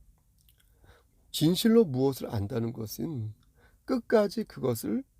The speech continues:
안다는 것입니다. 진실로 주님을 여러분 섬긴다는 것은요, 끝까지 주님을 신뢰한다는 것입니다. 진실로 그리스도의 향기를 바란다는 것,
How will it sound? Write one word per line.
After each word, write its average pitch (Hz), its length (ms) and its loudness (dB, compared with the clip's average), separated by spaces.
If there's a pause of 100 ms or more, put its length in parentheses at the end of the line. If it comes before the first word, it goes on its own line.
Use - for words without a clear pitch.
(320)
안다는 127 520 0
것입니다. - 360 -14 (840)
진실로 226 520 4
주님을 139 500 -4
여러분 113 240 -2
섬긴다는 135 600 -6
것은요, 120 580 -4 (460)
끝까지 220 540 2
주님을 147 480 -6 (260)
신뢰한다는 240 720 -2
것입니다. - 380 -14 (800)
진실로 262 580 4
그리스도의 156 480 -8
향기를 147 400 -6
바란다는 117 580 -6
것, - 140 -20